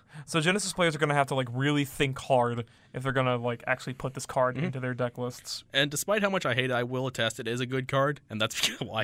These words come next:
Speaker 2: I hate it.
Speaker 1: Oh, oh no, l-, l-, absolutely. Absolutely. L-, like, I, I, I remember, uh, I listened back recently to one of our old episodes. I listened back to the, to when we talked about, uh, Rene, who's the Stride for, for Nubatama,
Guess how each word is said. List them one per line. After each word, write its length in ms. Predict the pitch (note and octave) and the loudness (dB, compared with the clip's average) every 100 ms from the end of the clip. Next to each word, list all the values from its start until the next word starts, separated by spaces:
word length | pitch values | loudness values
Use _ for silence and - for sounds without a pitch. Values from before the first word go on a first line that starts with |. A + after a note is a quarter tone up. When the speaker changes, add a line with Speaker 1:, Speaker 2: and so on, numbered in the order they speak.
| - | 12
Speaker 2:
I 120 | F#3 D#3+ | 12 12
hate 180 | D3 | 8
it. 320 | D3+ D3+ - - | 8 2 -2 4
Speaker 1:
Oh, 120 | F3 G#3 | 10 12
oh 140 | A3+ | 12
no, 320 | A#3 G3 D3 | 12 12 12
l-, 120 | D#3+ | 8
l-, 80 | D#3+ - | 6 8
absolutely. 640 | F#3+ - F#3+ F#3+ B2 B2 - - - | 8 8 2 2 -2 -6 -10 -20 -2
Absolutely. 440 | D3 C#3 D3 C3+ A#2+ | -2 0 0 0 0
L-, 320 | - F3+ F3 | 2 6 8
like, 360 | F3+ D#3 C#3+ - - - - - - | 8 8 6 -2 -20 -20 -20 -20 0
I, 340 | - C#3+ - E3 | 6 8 10 10
I, 120 | E3+ | 10
I 100 | - | 12
remember, 680 | G3 A3 G#3+ G3 E3+ D3+ C#3+ - | 10 10 8 8 8 8 6 6
uh, 340 | C3+ C3 B2+ | 8 8 8
I 60 | D3+ | 6
listened 260 | G3 F3 | 4 10
back 180 | D3 D#3 | 12 12
recently 240 | C#3+ C#3+ C3+ | 10 2 4
to 80 | |
one 80 | C3+ | 4
of 80 | C#3 | 6
our 140 | C3 | 6
old 160 | C3 C3+ | 8 8
episodes. 500 | C3+ C3 C3 B2 B2 | 6 4 0 0 0
I 80 | - | 0
listened 260 | C#3+ D#3 | 2 4
back 200 | D3 C#3 | 8 8
to 100 | - | 8
the, 240 | C3+ C3+ B2 | 0 2 0
to 100 | - | 0
when 120 | D3 | 2
we 60 | C#3+ | 2
talked 280 | C#3+ C#3+ C#3+ | 6 6 8
about, 280 | C3+ C3 B2+ | 4 6 6
uh, 160 | B2 | 4
Rene, 480 | A#2+ E3 D3 E2+ E2+ - - | 6 6 6 2 -2 -8 -14
who's 180 | - D3 | -4 0
the 80 | C3+ | 0
Stride 360 | - D3 C3 C3 | 2 8 8 6
for, 300 | C3+ B2 A#2+ | 2 0 0
for 160 | C3 | 0
Nubatama, 580 | C3 B2+ D#3 D#3 C3 A#2 | 0 0 8 10 10 4